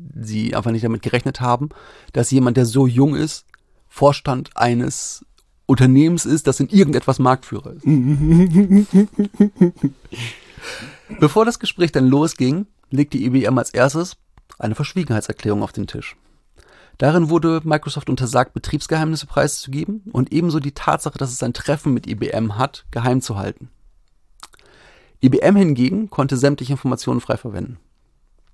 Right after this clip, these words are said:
Speaker 1: Gates und Ballmer haben das Ganze ohne mit der Wimper zu zucken unterschrieben und das Gespräch konnte beginnen.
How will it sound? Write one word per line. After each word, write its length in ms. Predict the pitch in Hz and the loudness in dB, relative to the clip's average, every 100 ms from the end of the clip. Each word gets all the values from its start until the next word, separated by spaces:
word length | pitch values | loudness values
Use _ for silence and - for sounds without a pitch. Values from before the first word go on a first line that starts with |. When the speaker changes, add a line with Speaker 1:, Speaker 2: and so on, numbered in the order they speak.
| - - - _ - | -20 -20 -20 _ 0
Speaker 1:
Gates 240 | 139 175 | 2 4
und 120 | 175 | 0
Ballmer 400 | 135 143 151 170 202 _ _ _ | 2 4 4 0 -6 _ _ _
haben 140 | 131 135 | -2 0
das 120 | 127 | 0
Ganze 300 | 135 135 - | -2 -2 -2
ohne 160 | 135 | 0
mit 120 | 143 139 | 2 0
der 100 | 120 | 0
Wimper 220 | 147 147 | 0 -2
zu 100 | 131 | -12
zucken 300 | - 131 127 | -8 -6 -4
unterschrieben 420 | 123 120 139 131 | -4 -4 -4 -2
und 60 | 120 | -4
das 100 | - | -8
Gespräch 280 | - 120 | -10 -8
konnte 200 | - 104 | -6 -8
beginnen. 340 | 98 - - | -10 -14 -16